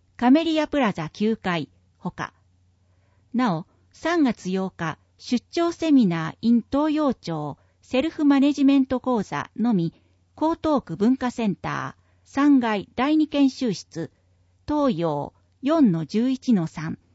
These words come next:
で開催します。利用無料。申し込み、二月十五日水曜、九時三十分から、電話で、江東若者女性仕事センタ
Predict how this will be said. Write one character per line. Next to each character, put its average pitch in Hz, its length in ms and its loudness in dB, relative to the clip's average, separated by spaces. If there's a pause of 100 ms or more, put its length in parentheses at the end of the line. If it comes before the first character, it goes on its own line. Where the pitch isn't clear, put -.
(160)
で 226 120 -4
開 208 180 -2
催 180 240 -6
し - 160 -10
ま 143 120 -6
す。 - 160 -20 (1400)
利 285 160 -4
用 170 460 -2
無 190 160 -4
料。 202 440 -4 (420)
申 269 200 2
し - 100 -10
込 226 160 -4
み、 196 240 -4 (240)
二 240 160 2
月 311 320 -2
十 302 220 -2
五 190 140 0
日 170 280 -2
水 262 300 0
曜、 202 320 0 (220)
九 320 100 -8
時 254 140 -2
三 269 260 4
十 294 140 -2
分 175 260 -4
か 170 140 -8
ら、 165 200 -4 (380)
電 254 240 0
話 233 160 -4
で、 190 240 -8 (380)
江 277 320 -2
東 202 420 -2
若 233 340 -2
者 233 480 2
女 202 140 -2
性 220 460 -2
仕 - 180 -8
事 302 240 -4
セ 254 160 -4
ン 196 80 0
タ 147 540 -8